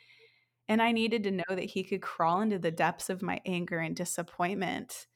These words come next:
to cause me, like, to cause the,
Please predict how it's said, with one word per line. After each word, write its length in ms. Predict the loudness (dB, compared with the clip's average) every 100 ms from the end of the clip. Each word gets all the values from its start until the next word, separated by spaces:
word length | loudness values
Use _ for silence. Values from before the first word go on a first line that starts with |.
| _ _ _ _ _ _ _ _ _ _
to 260 | 0 2 2
cause 440 | 0 2 4 4
me, 340 | 4 2 0 0
like, 260 | 0 0 -2 _ _ _ -2
to 120 | 0
cause 520 | 4 4 4 2 -4
the, 540 | -4 -2 0 0 0